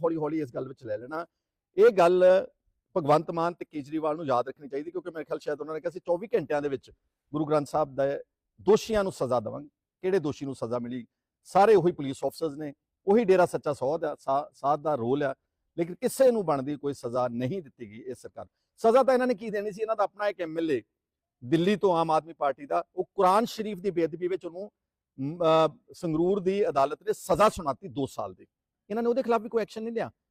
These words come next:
ਮਤਲਬ ਇਹਨਾਂ ਵਾਸਤੇ ਗੁਰੂ ਗ੍ਰੰਥ ਸਾਹਿਬ ਦੀ ਬੇਅਦਬੀ ਜੋ ਕੋਈ ਪ੍ਰੋਬਲਮ ਨਹੀਂ ਗਈ, ਇਹਨਾਂ ਦੇ ਵਾਸਤੇ ਕੁਰਾਨ ਸ਼ਰੀਫ ਦੀ ਬੇਅਦਬੀਆਂ ਕਰ ਜਾਣ, ਇਹਨਾਂ ਦੇ ਖੁਦ ਐਮ ਐਲ ਏ ਤੇ ਅਦਾਲਤ ਵਿੱਚ ਸਜ਼ਾ ਦਿੱਤੀ ਜਾਵੇ,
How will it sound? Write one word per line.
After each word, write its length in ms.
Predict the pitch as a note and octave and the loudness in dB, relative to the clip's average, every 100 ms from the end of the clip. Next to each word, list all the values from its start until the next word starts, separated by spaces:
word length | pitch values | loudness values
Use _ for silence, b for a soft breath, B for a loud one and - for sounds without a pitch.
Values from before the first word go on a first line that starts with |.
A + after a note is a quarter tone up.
| _ _ - | _ _ -4
ਮਤਲਬ 160 | E3 G#3+ | 2 4
ਇਹਨਾਂ 160 | A3+ | 4
ਵਾਸਤੇ 280 | A3 G#3 G#3+ | 4 4 2
ਗੁਰੂ 160 | F#3 F#3+ | -4 -2
ਗ੍ਰੰਥ 260 | F3 E3+ | 2 2
ਸਾਹਿਬ 160 | - G3 | 2 -2
ਦੀ 100 | G3 | 0
ਬੇਅਦਬੀ 360 | F#3 F3 F3+ F#3 | -2 -2 -6 -4
ਜੋ 120 | F#3 | -4
ਕੋਈ 100 | F#3 | 0
ਪ੍ਰੋਬਲਮ 300 | E3 D#3+ E3 | -2 -2 -4
ਨਹੀਂ 120 | E3+ | -12
ਗਈ, 80 | E3 | -8
ਇਹਨਾਂ 180 | E3+ F#3 | -4 0
ਦੇ 60 | |
ਵਾਸਤੇ 260 | F3+ E3+ F3 | 2 2 -2
ਕੁਰਾਨ 500 | _ _ - F3 G#3 | _ _ 2 4 4
ਸ਼ਰੀਫ 280 | - G3+ F3+ | 0 -10 -10
ਦੀ 240 | G3+ F#3 - _ _ - | -10 -12 -16 _ _ 2
ਬੇਅਦਬੀਆਂ 440 | F3 F#3+ F#3 G3+ | 4 4 2 -2
ਕਰ 180 | F#3 F3 | 4 4
ਜਾਣ, 180 | F3 G#3+ | 4 0
ਇਹਨਾਂ 140 | G#3 | 0
ਦੇ 80 | G#3+ | -2
ਖੁਦ 220 | - C4 B3+ | 0 -2 0
ਐਮ 180 | A3+ A3 | 0 4
ਐਲ 140 | B3 A#3 | 6 6
ਏ 100 | D3+ _ _ _ _ - | 4 _ _ _ _ 0
ਤੇ 100 | G#3 | 4
ਅਦਾਲਤ 340 | E3+ F3+ G#3 | 6 6 4
ਵਿੱਚ 120 | G#3+ | -6
ਸਜ਼ਾ 280 | - E3+ A#3 | -4 4 4
ਦਿੱਤੀ 220 | B3 G#3 | 4 2
ਜਾਵੇ, 300 | A3 G3 D#3 | 4 4 4